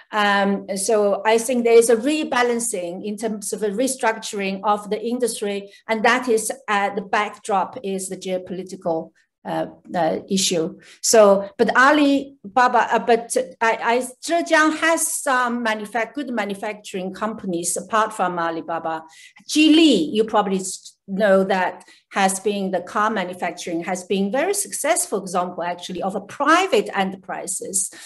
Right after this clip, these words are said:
of acquiring, uh, international, uh, uh, uh, global co-, uh, multinational company, um, Volvo, and actually have made a success of it, and now has been, uh, on the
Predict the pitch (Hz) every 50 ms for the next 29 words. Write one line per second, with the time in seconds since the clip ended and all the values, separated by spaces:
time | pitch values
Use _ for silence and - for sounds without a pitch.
0 | - - - - 214 202 202 202 - - - _ _ _ - 208 202 - - -
1 | 311 311 311 320 320 330 294 226 196 170 165 170 196 208 - - _ _ - 208
2 | 208 - 220 220 - - 233 247 262 262 262 - 226 226 220 202 202 202 196 196
3 | 202 - _ _ - 190 180 180 180 180 180 _ - 196 190 185 180 175 180 -
4 | - - - - 180 190 185 185 - - 226 254 262 254 - 220 208 202 202 196
5 | - - - 226 214 - 196 196 196 208 220 220 226 226 262 311 311 311 233 214
6 | 220 226 208 196 190 220 190 190 185 190 190 196 196 185 185 180 185 180 175 180
7 | - - - 202 190 180 - _ - 190 190 185 240 254 247 240 208 180 160 170
8 | 202 233 247 - _ _ - - - - - 226 220 226 233 233 240 240 - 226
9 | 214 214 208 214 202 185 190 208 214 214 202 208 196 - - - - - - 330
10 | 320 320 262 220 220 190 170 165 156 - - - - - - _ - 208 214 208
11 | 220 226 226 233 226 202 226 208 214 208 - - - - - _ _ - 240 226
12 | 214 214 214 214 208 208 208 208 208 202 190 185 180 180 180 185 - - 202 196
13 | 190 196 190 180 180 180 175 170